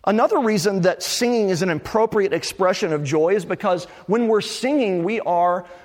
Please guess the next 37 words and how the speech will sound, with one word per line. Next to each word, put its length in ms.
we 220
are 200
helping 460
ourselves 560
to 120
recite 680
and 180
remember 680
the 120
truths 460
of 140
the 40
gospel. 540
You 80
know, 80
if 80
you 100
read 180
through 120
the 80
Old 240
Testament, 360
like, 180
for 120
example, 400
in 100
Exodus, 480
after 300
Moses 560
leads 460
the 80
Israelites 580
out 100
of 60
the 60
Red 260
Sea, 420